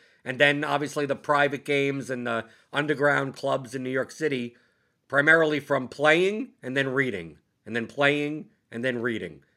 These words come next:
And kind of like, like that, that kind of mentality is why I do this podcast and made that audio course. And just, like,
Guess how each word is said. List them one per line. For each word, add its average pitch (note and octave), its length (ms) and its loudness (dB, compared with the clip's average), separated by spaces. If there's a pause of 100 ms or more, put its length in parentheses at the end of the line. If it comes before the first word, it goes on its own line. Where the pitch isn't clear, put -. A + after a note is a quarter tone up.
(140)
And G#2+ 100 -12
kind D3+ 160 2
of C3+ 80 -4
like, C3 300 0 (400)
like B2+ 160 -8
that, E3+ 280 4 (100)
that D#3 360 0 (140)
kind D#3 240 -2
of B2 100 -2 (180)
mentality C3 840 -2 (420)
is A2+ 120 -10
why C#3+ 280 4
I C3+ 80 4
do C3+ 180 -4
this C3 160 -4
podcast B2 560 0
and A#2+ 100 -8
made A#2 200 -4
that A2+ 180 -2
audio A2+ 320 -4
course. A2 520 -8
And G2+ 260 -12 (340)
just, A2+ 180 -14
like, A2+ 280 -4